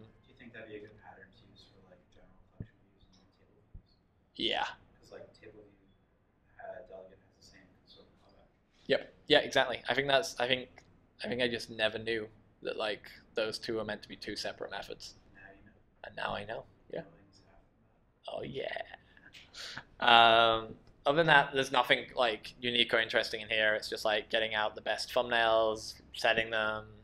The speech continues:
Speaker 2: Um, if we can't, like,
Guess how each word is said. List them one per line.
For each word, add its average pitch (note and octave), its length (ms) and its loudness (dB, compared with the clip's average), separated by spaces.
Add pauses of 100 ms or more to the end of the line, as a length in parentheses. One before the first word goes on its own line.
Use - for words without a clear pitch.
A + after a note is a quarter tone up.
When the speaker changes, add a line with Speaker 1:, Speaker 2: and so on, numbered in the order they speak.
(160)
Speaker 2:
Um, G2+ 360 -8 (720)
if - 180 -2
we A#2 120 2
can't, A2 440 -2 (240)
like, G#2 280 -4